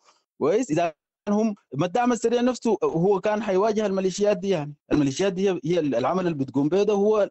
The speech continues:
الإش-، الإساءة لل-، للدعم السريع قبل غيره، وهزيمته سياسيا وهزيمته إنه وتصويره. كي-، كيف ما، ما في عداء يعني بينه وبين ال-،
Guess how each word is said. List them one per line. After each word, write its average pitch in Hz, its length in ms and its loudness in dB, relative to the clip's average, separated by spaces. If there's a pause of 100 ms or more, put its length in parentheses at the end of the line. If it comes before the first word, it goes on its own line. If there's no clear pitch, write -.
الإش-، 147 320 0
الإساءة 151 540 0
لل-، 185 220 0 (260)
للدعم 190 360 0
السريع 202 300 0
قبل 220 180 2
غيره، 202 320 0 (760)
وهزيمته 196 420 -2
سياسيا 170 640 -2
وهزيمته 170 480 -2 (180)
إنه 165 220 0 (180)
وتصويره. 139 640 -2 (140)
كي-، 202 160 2
كيف 226 280 -2
ما، 226 120 0
ما 175 180 0
في 165 80 -2
عداء 143 280 0
يعني 127 240 -2
بينه 123 260 -4
وبين 117 200 -2
ال-، 104 380 -14